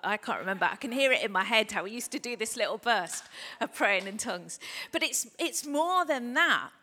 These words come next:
It's more than just a way of praying or just a way of praising, although they are. It is a way of praying and praising. But it needs to be a functional thing in our lives, a way we talk to him and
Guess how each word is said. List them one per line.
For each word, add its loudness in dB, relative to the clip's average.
It's -4
more 2
than -4
just -4
a -4
way 0
of -8
praying -2
or -6
just -4
a -6
way -4
of -18
praising, -4
although -2
they -8
are. -2
It -12
is 0
a -2
way 0
of -6
praying -6
and -12
praising. -10
But -2
it -2
needs 0
to -4
be -2
a 0
functional -6
thing -6
in 2
our 2
lives, 0
a -6
way -6
we -10
talk -6
to -8
him -8
and -2